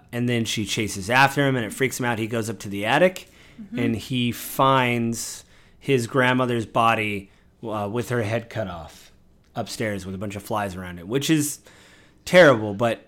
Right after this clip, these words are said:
Speaker 1: uh, in those notes of the god Paimon, he enjoyed if people beheaded themselves and turned themselves over to him. Uh, it was his, um, it was his kind of preferred way of,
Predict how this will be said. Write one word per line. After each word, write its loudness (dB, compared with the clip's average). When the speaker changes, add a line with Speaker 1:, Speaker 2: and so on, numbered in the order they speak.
Speaker 1:
uh, 0
in 6
those 4
notes 2
of -6
the -4
god 0
Paimon, -4
he -4
enjoyed 0
if -6
people -4
beheaded 2
themselves -2
and -6
turned -4
themselves -6
over -6
to -8
him. -6
Uh, -10
it -12
was -8
his, -6
um, -8
it -8
was -6
his -4
kind -4
of -6
preferred 0
way -2
of, -6